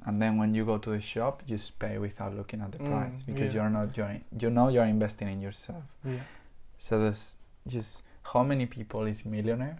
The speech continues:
Speaker 1: and they live like poor people
Speaker 2: Yeah.
Speaker 1: looking at prices. So
Speaker 2: Mm-hmm.
Speaker 1: I started to
Speaker 2: Yes.
Speaker 1: embody
Speaker 2: Stingy.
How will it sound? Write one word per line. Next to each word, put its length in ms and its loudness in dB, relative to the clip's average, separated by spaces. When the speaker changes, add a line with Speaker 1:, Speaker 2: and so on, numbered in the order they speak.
Speaker 1:
and 160 0
they 100 4
live 200 -2
like 240 -6
poor 160 -2
people 400 -10
Speaker 2:
Yeah. 220 -4
Speaker 1:
looking 300 0
at 120 -4
prices. 600 -8
So 160 -2
Speaker 2:
Mm-hmm. 200 4
Speaker 1:
I 160 4
started 340 -2
to 60 0
Speaker 2:
Yes. 120 4
Speaker 1:
embody 380 6
Speaker 2:
Stingy. 540 -8